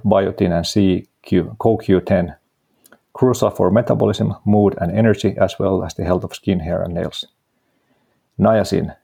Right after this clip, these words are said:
a B three vitamin, B three vitamin essential for cardiovascular health, mood, cognition and energy. Seleni-, selenium, selenium, a critical mini-, mineral for thyroid function, iodotyronin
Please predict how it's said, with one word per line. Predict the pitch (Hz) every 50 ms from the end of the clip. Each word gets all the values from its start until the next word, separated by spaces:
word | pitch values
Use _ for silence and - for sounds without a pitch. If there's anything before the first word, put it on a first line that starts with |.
| _ -
a | 95
B | 85 107 117 117 110 -
three | - 107 104 104 101
vitamin, | 101 98 92 101 95 95 95 92 82 - _ _ - 101
B | 98 123 127 120 -
three | - 107 101 98
vitamin | 98 95 95 92 90 90 87 87 87 - -
essential | 101 95 - - 98 90 - - 90
for | - - - - -
cardiovascular | - 107 104 101 98 95 92 92 - - - - 98 87
health, | 92 92 87 - - -
mood, | 101 95 92 90 87 - -
cognition | - 90 82 85 85 85 - 90 87
and | - - 85
energy. | 90 85 82 85 - - 92 - _ _ _ _ _ _ _ _ _ _ _ _ _ _ _ _ _ _ _ _ _
Seleni-, | - - - 113 107 110 110 104 95 95 101 - -
selenium, | - - 120 110 120 123 113 104 92 78 87 85 -
selenium, | - - 107 101 104 98 92 92 90 90 - - _ _ _ _ _ _ _ - -
a | -
critical | - 123 123 - - 104 110 101
mini-, | 98 104 104 104 95 90 - _
mineral | - 110 110 117 110 101 92 87 87
for | - - 90 90 -
thyroid | - 120 117 110 104 101 101 98
function, | - - - 101 98 - - 104 95 - - _ _ _ _ _ _ _ _ _ _ _ _ _ - 113 110 113
iodotyronin | 107 101 95 92 92 90 90 90 - _ - - - 98 92 90 87 87 87 87 87 87 -